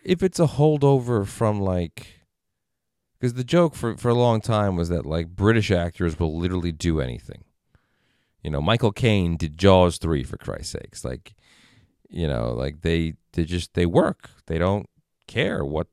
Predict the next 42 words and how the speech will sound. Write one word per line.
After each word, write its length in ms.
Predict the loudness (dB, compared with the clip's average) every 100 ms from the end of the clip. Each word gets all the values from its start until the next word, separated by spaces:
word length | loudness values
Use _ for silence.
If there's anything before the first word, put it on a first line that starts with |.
| _
the 80 | -6
hell 200 | -2 -2
the 80 | -2
part 300 | -2 0 2
is. 220 | 2 0
They 160 | 0 0
just 240 | 0 -4 -6 _
go 260 | 2 4 4
in 180 | 2 -2
and 240 | -4 -2
they 100 | -2
give 280 | -2 -4 -2
it 160 | -4
their 180 | -4 -4 -2
all. 500 | 2 2 2 -2 -14 _ _ _ _ _ _ _ _ _ _ _ _ _
And 580 | -4 -2 -2 -2 -4 -6 -12 _ _ _ _ _ _ _ _ _ _
I 140 | -6 0
know 160 | 0
for 100 | 2
a 40 | 2
lot 140 | 2
of 60 | 2
older 300 | 0 2 0
Br-, 200 | -2 -12 -14 -20 _ _ _ _ -4
British 240 | -4 -2
actors, 400 | -4 -2 -2 -2
there's 240 | -2 -4
not 160 | -4 -4
a 60 | -2
lot 180 | -4
of 140 | -4 -6
method 480 | -4 -4 -2 -2 0
acting 420 | -2 -2 -6 -4
going 320 | -2 -2 -2
on 240 | -4 -4
there. 300 | -4 -4 -6
That's 200 | -8 -10
much 280 | -4 -4 -4
more 280 | -4 -2 -2
sort 220 | -2 -4
of, 220 | -4 -4
like, 380 | -6 -6 -8 -18